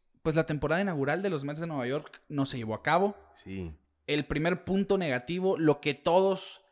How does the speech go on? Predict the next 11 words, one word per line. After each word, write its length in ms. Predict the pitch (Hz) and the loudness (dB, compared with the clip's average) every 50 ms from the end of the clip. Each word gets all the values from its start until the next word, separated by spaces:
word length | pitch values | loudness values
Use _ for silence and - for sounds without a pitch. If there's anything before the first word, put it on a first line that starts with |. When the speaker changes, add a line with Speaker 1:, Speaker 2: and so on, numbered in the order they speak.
| _ - | _ -6
Speaker 1:
esperábamos 760 | 151 - - - - 165 156 156 156 165 185 202 170 139 127 | -4 -4 -4 0 2 4 4 6 4 4 4 2 0 0 0
no 220 | 165 165 165 175 | 0 2 2 4
leer 400 | 185 190 185 165 151 160 175 185 | 4 4 4 6 6 4 4 2
ni 240 | 185 185 180 170 151 | 0 -2 -2 -2 2
ver 360 | 143 151 156 156 151 135 - - - - _ _ | 4 6 6 6 4 0 -6 -10 -18 -20 _ _
en 160 | - 143 143 147 | -6 -4 -4 -4
este 240 | 147 - - 170 | -6 -4 0 2
dos 180 | 160 156 139 127 | 2 4 4 2
mil 140 | 143 143 143 | 2 2 2
veintiuno, 500 | 147 147 147 - 160 170 180 185 160 123 | 0 0 0 0 0 0 0 0 -2 -2
sucedió 720 | - 180 156 - 151 143 147 156 170 196 202 - - - | 0 0 2 4 4 6 6 8 8 6 6 2 -4 -18